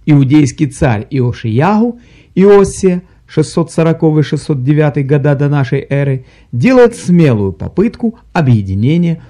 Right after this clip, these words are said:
всех земель Эрец-Исраэль под своей властью. Он превращает Иерусалимский храм в единственный культовый центр не только для жителей Иудеи,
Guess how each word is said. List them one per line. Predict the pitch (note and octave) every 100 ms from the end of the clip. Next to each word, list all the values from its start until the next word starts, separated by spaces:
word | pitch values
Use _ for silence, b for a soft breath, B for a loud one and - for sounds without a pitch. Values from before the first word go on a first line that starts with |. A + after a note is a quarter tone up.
| B
всех | - - F3 G3+ _
земель | - A2 G#2 A2 B2 -
Эрец-Исраэль | A2 A2 A2 - G#2+ - F2 A2+ G#3 A3 b b b
под | C3 C#3 - -
своей | - G2 G2 A2+
властью. | G#2 F2 - - - _ b b b -
Он | D#4
превращает | A3+ E3 D3+ D3 - A2+ G2+
Иерусалимский | A2 A2+ A#2 - A#2 G#2 - G2+
храм | G3 B3 B3 A3+ B B -
в |
единственный | C4+ A3 C#3 G3 G3+ G3+ G3+ G3 F#3
культовый | - C3+ A#2+ G2+ G2
центр | - E3+ F3+ E3+ E3 -
не | A3+
только | B3+ F4 D#4 C#3
для | A#2 A2
жителей | G2+ A2+ G#2+ -
Иудеи, | C3 A#2+ A#2 G#2 A2 F#2+